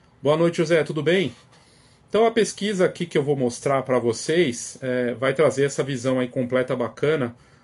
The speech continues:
mas antes dizer que eu recebi muita mensagem de iniciativas. Hoje eu postei da Ana Pacheco, fotógrafa de Gramado,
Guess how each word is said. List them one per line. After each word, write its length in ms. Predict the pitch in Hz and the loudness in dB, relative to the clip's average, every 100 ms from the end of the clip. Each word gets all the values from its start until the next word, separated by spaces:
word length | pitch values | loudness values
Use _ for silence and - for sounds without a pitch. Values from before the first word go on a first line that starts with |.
| - | -6
mas 220 | 143 151 | 0 2
antes 220 | 190 180 170 | 2 0 -2
dizer 300 | 165 170 175 | 0 2 2
que 120 | 180 | 2
eu 80 | 160 | 2
recebi 320 | 156 151 151 | 0 -4 -2
muita 320 | 151 190 185 | 0 2 2
mensagem 800 | 143 123 - 139 143 131 139 131 _ _ | 0 -2 -2 -2 0 -2 -4 -8 _ _
de 140 | 104 127 | -8 -4
iniciativas. 680 | 135 131 127 - 147 131 131 | -4 0 -2 -2 -2 0 2
Hoje 160 | 165 | 2
eu 40 | 175 | 2
postei 360 | 156 - 151 | 2 0 -2
da 100 | 139 | 2
Ana 200 | 135 127 | 2 0
Pacheco, 640 | 120 110 - 139 151 - 147 | -2 -6 -4 -2 -2 -2 -6
fotógrafa 640 | - - 127 127 123 120 | -4 -2 0 -2 0 -2
de 140 | 120 | -2
Gramado, 600 | 120 113 110 120 123 123 | -2 -2 -2 -2 0 -2